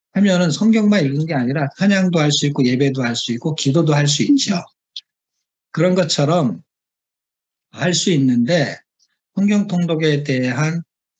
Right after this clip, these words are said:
아, 어떤 부분을 좀 증폭시킬 수 있는 그런 도전이 필요하다는 생각을 해봤어요. 아, 그러던 중에 이제 삼 일 금식이라는 제목에 우리가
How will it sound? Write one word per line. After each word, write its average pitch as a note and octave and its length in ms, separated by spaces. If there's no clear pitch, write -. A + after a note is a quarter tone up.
아, G2 560
어떤 D#3 540
부분을 D3 500
좀 C3+ 220
증폭시킬 E3 760
수 - 160
있는 A2 280
그런 C#3+ 200
도전이 C#3 680
필요하다는 C#3+ 1120
생각을 C3 580
해봤어요. - 580
아, B2 120
그러던 F3+ 500
중에 E3 460
이제 A#2+ 520
삼 F3+ 260
일 E3+ 140
금식이라는 C#3 1200
제목에 B2 540
우리가 G#2 440